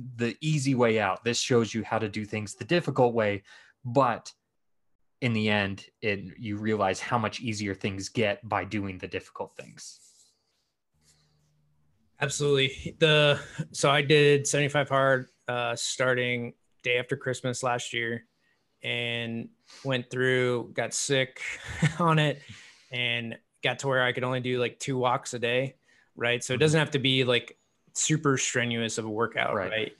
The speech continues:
Speaker 2: You just have to, you, you need to move. And I did, like, two walks outside <laughs> a day. Just, that's about all I could do. I was that sick. And through that time, actually, I learned to program,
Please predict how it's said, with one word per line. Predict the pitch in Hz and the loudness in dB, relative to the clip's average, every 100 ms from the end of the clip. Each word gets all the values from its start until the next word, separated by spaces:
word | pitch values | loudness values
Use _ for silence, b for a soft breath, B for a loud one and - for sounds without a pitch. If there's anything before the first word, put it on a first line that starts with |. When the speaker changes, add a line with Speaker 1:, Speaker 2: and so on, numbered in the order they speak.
| - | -8
Speaker 2:
You | 113 117 | -2 0
just | 117 | 2
have | 127 117 | 2 0
to, | 113 | 2
you, | 110 107 107 - | 2 0 -8 -6
you | 120 | -4
need | 120 117 | -2 0
to | 113 | 4
move. | 156 180 180 B B B - | 8 8 6 B B B -6
And | 110 113 | -2 0
I | |
did, | 110 120 117 - | 2 0 0 -2
like, | 110 - | -4 0
two | 135 127 | 4 6
walks | 123 117 - | 6 4 2
outside | 113 - 120 113 110 - | 2 2 2 4 0 0
<laughs> | 113 - | 0 6
a | 156 | 6
day. | 127 151 147 139 B B B B _ _ - | 8 4 6 4 B B B B _ _ -10
Just, | 120 107 - | -6 -6 -4
that's | 113 110 | -4 -2
about | 120 113 107 - | 0 2 0 0
all | 110 | 2
I | 110 | 2
could | 110 | -2
do. | 110 107 107 | -2 -2 -2
I | 104 | -2
was | 107 107 - | -2 -4 -6
that | 120 110 110 | -2 0 0
sick. | 113 110 107 - b b b _ - | 0 -2 -4 -10 b b b _ -2
And | 120 120 117 113 113 - | 2 4 4 2 -2 -8
through | - 156 | 2 6
that | 147 143 | 6 4
time, | 139 131 | 2 4
actually, | 123 117 - 113 107 - | 2 0 -2 -4 -4 -4
I | |
learned | 107 113 107 | -6 -6 -6
to | |
program, | - 160 156 147 139 135 | 6 8 8 6 4 2